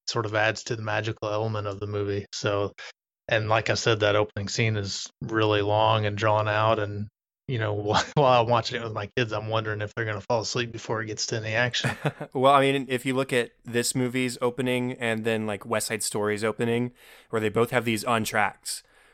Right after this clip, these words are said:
Speaker 2: where, uh, or entr'acte is wrong, wrong word. That's beginning of the second act, I think. Uh, overtures. They have overtures.
Speaker 1: Mm.
Speaker 2: And West Side Stories is these little lines slowly forming the New York skyline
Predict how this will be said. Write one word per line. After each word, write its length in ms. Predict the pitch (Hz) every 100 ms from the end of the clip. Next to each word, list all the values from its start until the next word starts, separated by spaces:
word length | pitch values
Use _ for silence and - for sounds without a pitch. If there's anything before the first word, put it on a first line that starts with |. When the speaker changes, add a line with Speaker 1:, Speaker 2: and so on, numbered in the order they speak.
| _
Speaker 2:
where, 440 | 117 107 104 104 113
uh, 160 | 101
or 240 | - 107 - - -
entr'acte 420 | 110 - 101 -
is 80 | 101
wrong, 200 | 98 107 _
wrong 200 | 113 98
word. 240 | 98 95
That's 340 | 107 104 - - _ -
beginning 260 | 120 107 98
of 60 | 98
the 80 |
second 580 | 98 101 - 98 92 90 -
act, 220 | 98 -
I 80 | 101
think. 320 | 107 101 - _ - -
Uh, 200 | 107 101
overtures. 840 | 139 131 123 - 107 87 87 - - _ _ _
They 100 | 120
have 140 | 110 110
overtures. 760 | 123 113 110 117 95 90 - -
Speaker 1:
Mm. 40 | _ _ -
Speaker 2:
And 340 | 107 107 104 -
West 220 | 117 127
Side 180 | 131 107
Stories 560 | - 135 139 113 104 104
is 180 | 120 107
these 180 | 107
little 220 | 117 117 107
lines 640 | 110 123 107 95 92 - - -
slowly 920 | - 120 120 123 123 117 110 110 113 -
forming 560 | - 120 113 110 110
the 100 | 113
New 120 | 113 117
York 240 | 110 101
skyline 600 | - 117 113 98 101 110